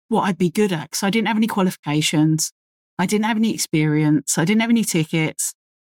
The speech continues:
And I kinda thought, "Well, what if I send out my C V to a few different places and see if anything sticks?" And it was kinda that, you know,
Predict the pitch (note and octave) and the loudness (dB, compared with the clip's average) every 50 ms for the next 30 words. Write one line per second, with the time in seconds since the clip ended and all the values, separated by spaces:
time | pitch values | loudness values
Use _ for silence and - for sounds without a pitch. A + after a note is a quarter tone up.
0 | _ _ _ - F3 F3+ F3+ F#3 - A3+ G3+ F#3 - - F#3+ F3 E3 - F#3+ F#3 | _ _ _ -4 -2 -2 -2 -2 -2 -2 -2 -2 -2 0 0 0 0 0 0 0
1 | F3+ - - - F#3+ G#3 A3+ B3 - D#4 C#4 - - A3+ G#3+ G3 F3 - D3+ D#3+ | -2 -2 -6 -10 -8 -6 -6 -2 0 0 0 0 2 2 2 2 2 0 -2 -2
2 | D#3 - - F3+ F3+ D3+ E3+ E3 D3+ - - C3 C#3 - E3+ D3+ D3+ D#3+ - - | -2 0 0 0 0 2 0 0 0 -2 -4 -6 -2 0 0 0 2 0 -2 -2
3 | - - - E3 D3+ D#3 D#3 - D3+ C3+ C3+ D#3 D3 D3 - F3+ D#3+ D3+ - D#3+ | -4 -2 -2 -2 0 0 -2 -2 -4 0 0 0 0 0 0 -2 -2 -2 0 0
4 | D3 D3 - - D3 C#3+ - - - F#3+ C#3+ - - - - E3+ E3+ F3 C#3 F#3+ | 0 0 0 0 0 0 0 0 -2 -2 -4 -4 -6 -6 -2 0 0 0 0 2
5 | G#3+ G#3 F#3 - - - _ - D#3+ D#3 D3 D#3 D3 B2 - - - D3 E3 | 0 0 0 -2 -4 -8 _ -2 0 0 0 0 -2 -4 -2 0 0 0 0